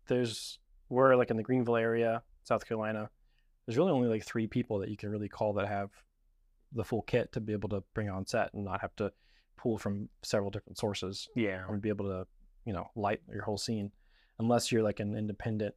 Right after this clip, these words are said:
Speaker 1: ad agency that has your own gear or something like that, but they don't rent it out.
Speaker 2: Yeah, which is actually a fairly common thing, at least for our area, is that most people are just gonna own it themselves. So I would say eighty percent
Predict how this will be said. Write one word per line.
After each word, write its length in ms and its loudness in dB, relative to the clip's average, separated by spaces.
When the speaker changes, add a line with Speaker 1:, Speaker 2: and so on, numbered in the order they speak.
Speaker 1:
ad 160 0
agency 240 -2
that 60 -4
has 120 -4
your 120 -6
own 160 -4
gear 300 -2
or 60 -4
something 240 -10
like 80 -14
that, 160 -2
but 100 -12
they 60 -4
don't 160 -6
rent 180 -4
it 80 -6
out. 220 0
Speaker 2:
Yeah, 240 -2
which 160 0
is 80 4
actually 300 6
a 40 4
fairly 400 2
common 520 -2
thing, 420 -6
at 160 4
least 240 -2
for 220 0
our 200 6
area, 460 0
is 200 -6
that 300 0
most 440 2
people 180 0
are 80 2
just 200 -4
gonna 280 -4
own 220 4
it 160 -2
themselves. 800 -4
So 640 2
I 60 4
would 140 2
say 420 0
eighty 340 0
percent 480 0